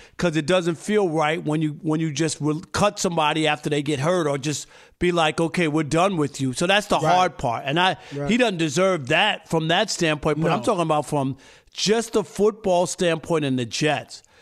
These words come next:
Speaker 1: And whether it's not this season or, or after the season, Chris, or whatever, after he rehabs or whatever. But I just, I, I just think you,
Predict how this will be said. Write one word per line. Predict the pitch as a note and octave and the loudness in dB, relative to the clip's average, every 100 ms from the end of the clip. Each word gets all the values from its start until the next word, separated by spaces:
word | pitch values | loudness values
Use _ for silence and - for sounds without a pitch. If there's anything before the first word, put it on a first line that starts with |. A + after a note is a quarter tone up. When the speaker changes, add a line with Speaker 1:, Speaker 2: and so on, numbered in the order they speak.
| - - | -16 -4
Speaker 1:
And | D3+ | -2
whether | D#3+ F#3+ G3 F3+ | 2 2 2 0
it's | E3 | 0
not | F3 D3+ C#3+ | 0 0 0
this | F#3 G3 | -2 0
season | G#3+ G#3 F#3+ F#3+ | 0 0 0 0
or, | D#3 D3 | 2 0
or | C#3+ C#3+ D3 D#3 | 0 -2 -2 -2
after | C#3+ D#3 - | 0 0 0
the | E3 | -2
season, | D3 G3 F#3 D#3+ E3 | 0 0 0 -2 -4
Chris, | - F3+ E3+ - | -2 -2 -2 -4
or | C3+ | -4
whatever, | C3+ D#3 E3 D3+ | 0 0 0 0
after | C#3+ C#3+ | -2 -2
he | C#3+ | -2
rehabs | C#3+ D#3+ D3 D3+ | 0 0 0 0
or | C#3+ | -2
whatever. | C3 C3+ B2+ A#2+ A#2+ - _ _ _ _ _ - | -2 -2 -2 -4 -8 -12 _ _ _ _ _ -2
But | D#3+ | 2
I | F#3 | 2
just, | G3 G3 - - | 0 -4 -4 -2
I, | F#3+ - | -2 0
I | F3+ | -2
just | G3+ G3 | 0 -2
think | G#3+ G3 - | -2 -2 -4
you, | F3+ | -10